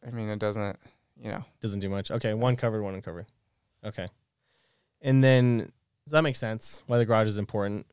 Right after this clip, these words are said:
Speaker 1: Yeah.
Speaker 2: Especially with kids and a new baby, like, in the wintertime, I'm sure,
Speaker 1: Oh,
Speaker 2: like,
Speaker 1: for sure.
Speaker 2: being able to go straight into the
Speaker 1: Hauling the kids up and down and, and, and the dog up and down the stairs to go to the bathroom, like, garage, backyard, you, you got, I'm happy,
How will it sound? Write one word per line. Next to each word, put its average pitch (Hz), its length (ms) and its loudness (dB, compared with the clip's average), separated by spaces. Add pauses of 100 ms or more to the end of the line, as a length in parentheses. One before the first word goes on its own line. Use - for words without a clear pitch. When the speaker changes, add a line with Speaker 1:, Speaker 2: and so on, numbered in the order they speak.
(140)
Speaker 1:
Yeah. - 100 -10
Speaker 2:
Especially 120 260 6
with 127 100 -6
kids 120 460 -8
and 120 100 -2
a - 20 0
new 120 140 2
baby, 110 380 -2
like, 101 160 -4
in 107 80 -8
the 110 60 -4
wintertime, 104 500 -8
I'm 101 80 -6
sure, 127 140 -2
Speaker 1:
Oh, 120 180 0
Speaker 2:
like, 117 100 -8
Speaker 1:
for 117 220 -14
sure. 117 440 -6 (120)
Speaker 2:
being 104 140 0
able 104 100 0
to 101 40 -4
go 101 120 0
straight 101 260 -4
into 92 220 -8
the 92 280 -6 (340)
Speaker 1:
Hauling 131 360 -4
the 120 80 -6
kids 117 640 -8 (280)
up 117 200 -8
and 117 160 -8
down 117 600 -4
and, 120 240 -6
and, 117 280 -6
and 120 180 -4
the 110 60 -6
dog 110 420 0
up 110 160 -10
and 113 80 -8
down 107 200 0
the 107 60 -4
stairs 107 480 -2
to 120 60 -10
go 110 140 -4
to 104 60 -4
the 104 40 -10
bathroom, 107 460 -2
like, 104 320 -8 (280)
garage, 120 640 2
backyard, 110 680 0 (960)
you, 117 160 -4
you 113 240 -4
got, 107 320 2
I'm 110 180 -4
happy, 104 520 -4